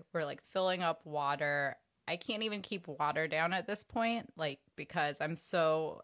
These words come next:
I have so much altitude sickness and I'm so nauseous and dehydrated. He tries to give me water and I just, like, feel like I'm gonna puke. And then there was this section that we had to walk up on the way there,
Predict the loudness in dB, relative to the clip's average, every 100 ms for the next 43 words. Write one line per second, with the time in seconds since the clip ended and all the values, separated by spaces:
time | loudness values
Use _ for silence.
0 | -4 -2 -2 -2 -2 -2 -4 -4 -6 -12
1 | -10 -10 -8 -8 -6 -6 -6 -6 -2 -2
2 | -2 -4 -4 -2 0 -2 -6 -20 -20 -20
3 | _ -4 -2 -2 0 0 0 -2 -2 -2
4 | -4 -4 -6 -12 _ _ _ _ _ _
5 | _ _ _ _ _ _ _ -8 -6 0
6 | 2 2 0 -4 -4 -4 0 2 4 2
7 | 2 -2 -4 -6 -8 -6 -8 -8 -4 -4
8 | -4 -4 -6 -8 -10 -8 -8 -10 -16 -20
9 | _ _ _ _ _ _ -2 2 4 4
10 | 2 2 4 6 4 4 0 2 0 2
11 | -2 0 -2 -2 -4 -4 -4 -2 -4 -2
12 | 0 0 -4 -10 -6 -4 -2 -2 -2 0
13 | 2 2 0